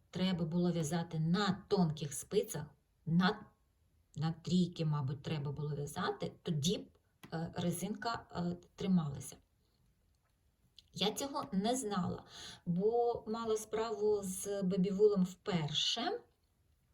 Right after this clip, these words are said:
Багато чула, але не робила нічого того. Тому я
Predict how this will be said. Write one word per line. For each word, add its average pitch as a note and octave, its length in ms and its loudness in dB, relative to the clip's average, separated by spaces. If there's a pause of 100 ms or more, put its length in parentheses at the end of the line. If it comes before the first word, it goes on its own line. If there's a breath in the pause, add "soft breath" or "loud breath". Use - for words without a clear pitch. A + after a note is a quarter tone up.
(640)
Багато G#3 400 0
чула, F#3+ 420 2
але F#3+ 360 2
не F#3+ 520 2
робила D#3+ 460 -4
нічого D#4+ 460 -6
того. - 540 -4 (180)
Тому A3 340 2 (400 loud breath)
я - 380 -2